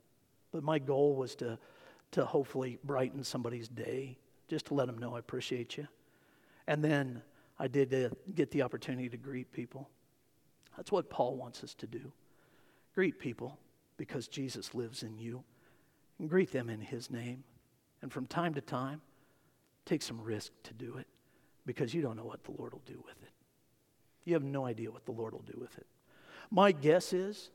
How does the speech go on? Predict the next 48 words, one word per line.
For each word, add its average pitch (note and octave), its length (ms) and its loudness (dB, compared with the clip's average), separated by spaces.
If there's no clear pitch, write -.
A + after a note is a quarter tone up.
four E3+ 280 4
of E3 100 6
the D3 80 2
five D3+ 340 4
people E3+ 260 0
that C#3+ 120 0
shared D3+ 300 0
the C3+ 100 2
elevator C#3+ 460 4
with C#3+ 180 0
me D3+ 160 0
went C#3+ 200 -2
home D3 200 -2
and C3+ 100 -4
told C#3 200 0
their C3+ 120 -2
spouses C3 520 -2
some B2+ 400 -4
nut D#3+ 280 -2
job - 320 -6
was A#2 200 -6
on C3+ 200 -4
the B2+ 140 -2
elevator A#2 540 0
with A#2 200 -8
me. D#2+ 100 -12
But D3+ 140 0
maybe E3 280 6
number C#3+ 280 0
five D3+ 400 4
went B2 140 -6
home A#2 220 -6
and A#2 100 -10
said, - 360 -6
"It's - 200 -20
kinda G#3+ 220 -2
cool. E3 380 -4
Ride D#3+ 240 2
that D3+ 160 2
elevator D3+ 440 2
every D3+ 180 0
day D3+ 240 6
and B2+ 120 -2
nobody C#3 340 0
ever C#3+ 220 0
asked D3+ 300 -6
me A2 120 -8
that. A2 300 -10